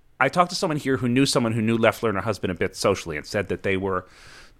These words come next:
decent people, fairly moderate, sort of open-minded people. And the Loeffler that has emerged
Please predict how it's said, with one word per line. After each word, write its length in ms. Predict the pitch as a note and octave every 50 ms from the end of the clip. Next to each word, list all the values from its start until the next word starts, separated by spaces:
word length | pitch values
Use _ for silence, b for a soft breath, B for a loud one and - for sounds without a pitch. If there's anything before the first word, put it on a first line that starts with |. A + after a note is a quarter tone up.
| _ _ _ - - - _ _ _ _
decent 420 | E3 D#3+ D3 - E3+ D3+ C3+ -
people, 320 | - - D3+ C#3 - D3 C3+
fairly 420 | B2 - - C#3+ C#3 C#3+ C#3 C#3
moderate, 520 | C3 A#2+ A#2 C3 C3 C3+ C3+ C3+ C3+ C3+ -
sort 180 | - C#3+ B2
of 80 | A#2+ G#2+
open-minded 600 | - B2+ A#2+ - C#3 C3 A#2+ A#2+ A#2+ A#2 B2 -
people. 360 | - B2+ A#2 - A#2+ A2 A2 - -
And 160 | A2 A2+ A2+
the 60 | A2+
Loeffler 400 | A#2 C3 C#3 C#3+ - D3 C3+ B2+
that 140 | B2 A#2+ A2
has 120 | A2+ G2+
emerged 640 | A2+ G#2+ B2 C#3+ D3+ D3+ A#2 G#2 G2 F2 G2 -